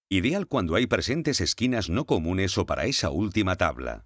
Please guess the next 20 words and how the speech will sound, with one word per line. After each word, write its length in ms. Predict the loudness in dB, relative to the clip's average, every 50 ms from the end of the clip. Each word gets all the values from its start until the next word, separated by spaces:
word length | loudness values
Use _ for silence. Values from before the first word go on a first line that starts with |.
| _ _
En 160 | 0 0 0
cuanto 300 | 2 2 0 0 0 0
se 160 | 0 0 0
hayan 220 | 0 2 2 2 0
instalado 500 | 0 0 0 2 2 2 2 0 0 0
algunas 360 | 0 0 0 0 0 0 0
tablas, 460 | 2 2 2 0 -2 -4 -6 -6 -6 -2
podrá 280 | 0 2 2 2 0 0
trabajar 400 | 0 0 0 0 0 0 -2 -2
a 100 | 0 2
partir 340 | 2 0 0 2 0 0 2
del 180 | 2 2 2 2
nuevo 300 | 2 0 2 2 0 0
suelo. 500 | 2 2 2 2 0 -2 -6 -12 -12 -8 _
Esto 300 | 0 0 0 0 0 0
le 120 | 2 2
ofrece 400 | 0 0 -2 -2 -4 -2 0 0
un 140 | 0 0 0
mayor 320 | 0 0 0 0 0 0 0
control 640 | 0 0 0 0 0 0 0 0 -2 -4 -10 -14